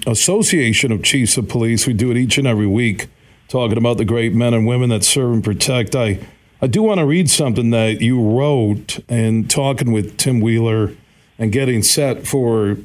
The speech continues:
this segment, that, uh, you answered this question. "What is something you truly wish everyone knew about law enforcement?" I wanna read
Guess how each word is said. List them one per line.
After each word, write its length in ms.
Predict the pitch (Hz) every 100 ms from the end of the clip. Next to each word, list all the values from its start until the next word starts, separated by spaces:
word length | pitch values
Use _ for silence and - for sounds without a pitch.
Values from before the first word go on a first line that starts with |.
| - _
this 300 | 107 117 107
segment, 680 | - 147 107 104 92 - - _ _ _ _ -
that, 400 | 104 113 107 107 - - _ _ - - 127
uh, 100 | 123
you 220 | 120 120
answered 420 | 147 170 - 151
this 160 | 127 -
question. 600 | - 143 101 - 127 -
"What 180 | 117 147
is 160 | 139 -
something 400 | 165 180 196 185
you 80 |
truly 420 | 131 - 175 180 185
wish 300 | 160 147 -
everyone 600 | 147 151 156 156 143 135
knew 160 | 151
about 260 | 151 143 135
law 240 | 127 135
enforcement?" 540 | 131 - 127 - 131 131
I 100 | 180
wanna 240 | 196 175
read 480 | 131 143 131 101